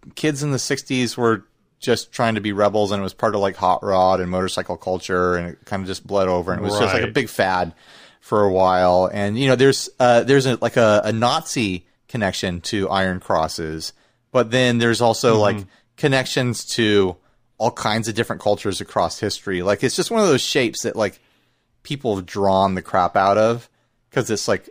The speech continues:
Speaker 1: an easy shape to figure out and be like, "Oh, this
Speaker 2: Yeah.
Speaker 1: is, this is fun to draw over and over again," and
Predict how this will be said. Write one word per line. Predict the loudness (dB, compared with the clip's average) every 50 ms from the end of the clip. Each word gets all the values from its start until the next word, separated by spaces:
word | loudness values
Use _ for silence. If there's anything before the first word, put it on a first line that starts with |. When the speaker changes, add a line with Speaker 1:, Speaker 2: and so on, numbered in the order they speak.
| -8 -6
Speaker 1:
an | -6 -4
easy | -2 -2 -2 -2 -2 -2 -4
shape | -4 -2 -2 0 -2 -2 -4 -6 _
to | -4 -2 0 0 2 2 0 0 -4 -6 _
figure | _ _ _ -8 -6 -2 0 2
out | 2 4 4 2 0 0 -4 _ _ _
and | -10 -10 -6 -2
be | -2 0
like, | 2 4
"Oh, | 4 4
this | 6 4 2 2
Speaker 2:
Yeah. | -2
Speaker 1:
is, | -4 -6
this | -6 -6 -6 -4 -4
is | -6 -2
fun | -2 0 0
to | 0
draw | -2 0 2 4 4 4 4
over | 2 0 -2
and | -4 -4
over | -4 -4 -6 -6
again," | -8 -6 -4 -4 -2 -2
and | -4 -4 -6